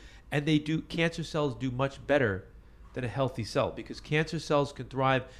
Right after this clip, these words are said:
in an oxygen-rich environment, which is what you would have from a plant-based diet, and it can do well in other gases, which are off gases from a high-protein diet,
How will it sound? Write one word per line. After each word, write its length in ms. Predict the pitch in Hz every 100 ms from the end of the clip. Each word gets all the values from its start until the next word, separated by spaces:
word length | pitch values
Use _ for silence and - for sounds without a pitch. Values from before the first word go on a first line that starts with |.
| -
in 100 | -
an 120 | 123 -
oxygen-rich 800 | 147 160 - 180 185 175 190 190
environment, 540 | 180 175 180 190 233 - - - -
which 200 | 127 131
is 100 | 110
what 160 | 139
you 80 | 139
would 100 | 127
have 280 | 117 135 127
from 220 | - 117
a 80 | 107
plant-based 580 | 101 - 131 135 147 139
diet, 320 | 151 165 190 - - -
and 160 | - 156
it 80 | 151
can 160 | 170
do 180 | 143 170
well 400 | 160 180 180 175 - - -
in 140 | - 160 -
other 240 | 180 190
gases, 580 | 139 117 101 - 98 85 - - -
which 180 | 135
are 100 | 156
off 280 | 147 160 160
gases 360 | 156 143 127 131
from 200 | - 120
a 20 |
high-protein 680 | 110 127 - 156 147 143 110
diet, 280 | 98 85